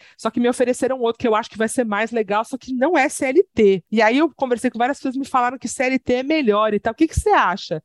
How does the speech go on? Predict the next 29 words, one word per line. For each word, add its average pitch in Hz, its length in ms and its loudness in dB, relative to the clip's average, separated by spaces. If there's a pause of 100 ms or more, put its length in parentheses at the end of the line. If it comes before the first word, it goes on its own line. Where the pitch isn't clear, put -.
(280)
E 214 60 -2
meu 214 160 4
pai 240 160 0
falou, 226 320 -4
"Mano, 226 300 -6
vai, 208 580 -2 (140)
vai 220 320 2
fazer 262 260 -2
o 269 60 -4
que - 80 -16
você 285 120 -2
quer 254 300 -2
fazer, 214 380 0
o - 20 -8
que - 80 -14
você 254 120 -2
gosta 208 460 0
de 226 120 -6
fazer 220 260 -2
agora. 214 360 -2 (300)
Depois 311 760 4
você 240 180 -4
se - 120 -12
preocupa 320 640 0
com - 100 -6
a 254 40 -2
aposentadoria 247 640 0
e 247 60 0
tal." 233 280 0